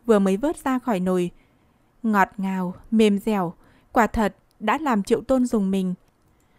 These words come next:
Rất muốn khảm cô nương này vào trong cơ thể mình, hòa vào làm một.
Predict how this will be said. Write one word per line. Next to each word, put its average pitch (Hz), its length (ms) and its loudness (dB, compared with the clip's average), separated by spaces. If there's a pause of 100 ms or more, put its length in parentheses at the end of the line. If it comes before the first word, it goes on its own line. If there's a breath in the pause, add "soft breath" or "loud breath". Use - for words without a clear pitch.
(280)
Rất 285 200 2
muốn 233 220 2
khảm 185 240 0
cô 254 140 0
nương 247 260 2
này 190 400 -2
vào 214 180 2
trong 254 220 0
cơ 262 120 -2
thể 247 220 -2
mình, 185 300 -2 (360 soft breath)
hòa 220 220 2
vào 196 180 0
làm 190 260 0
một. 185 240 0